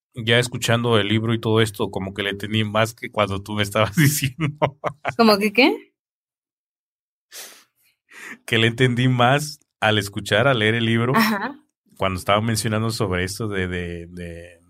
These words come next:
Speaker 2: Ah.
Speaker 1: de este sistema. O sea, le entendí más al libro que a ti. A ti no sé de qué me
Speaker 2: Nunca
Speaker 1: estabas
Speaker 2: me
Speaker 1: hablando,
Speaker 2: entienden.
Speaker 1: por eso, eh,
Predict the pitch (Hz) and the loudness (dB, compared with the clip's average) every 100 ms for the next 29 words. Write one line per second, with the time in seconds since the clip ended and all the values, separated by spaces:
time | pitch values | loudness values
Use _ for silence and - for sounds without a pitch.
0 | 90 240 - - 104 101 - 113 - 107 | 0 2 4 2 0 -6 -8 -6 0 0
1 | 110 151 - _ _ _ _ _ _ - | 2 -2 -6 _ _ _ _ _ _ -8
2 | 92 95 90 92 98 113 120 131 143 127 | -4 -2 -4 -4 0 0 4 4 4 4
3 | 127 160 170 92 92 - 156 120 90 110 | 4 2 2 -4 -10 -8 -6 -6 -8 -8
4 | 110 113 107 104 101 104 113 117 110 110 | -8 -6 -6 -8 -10 -10 -8 -2 -2 -2
5 | - 113 269 294 427 440 403 294 262 269 | -6 0 4 6 6 6 6 6 6 4
6 | 277 285 240 214 - 113 _ _ _ - | 4 2 -2 -8 -8 -12 _ _ _ -20
7 | - - - - _ 110 110 110 117 143 | -20 -20 -20 -20 _ 2 4 4 2 -2
8 | 82 | -8